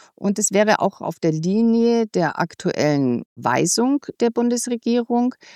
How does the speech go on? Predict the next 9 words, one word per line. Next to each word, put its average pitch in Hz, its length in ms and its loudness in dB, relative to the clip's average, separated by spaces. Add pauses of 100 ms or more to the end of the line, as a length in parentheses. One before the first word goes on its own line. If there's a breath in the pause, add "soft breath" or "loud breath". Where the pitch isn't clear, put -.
(300 loud breath)
die 196 80 2
ja 190 180 4
sagt, 165 540 0
gut, 233 260 -2 (160)
Asylsuchende 180 800 0
sind - 260 -6
auch 90 280 -2 (220)
generell 135 380 0
zurückzuweisen, 240 1000 0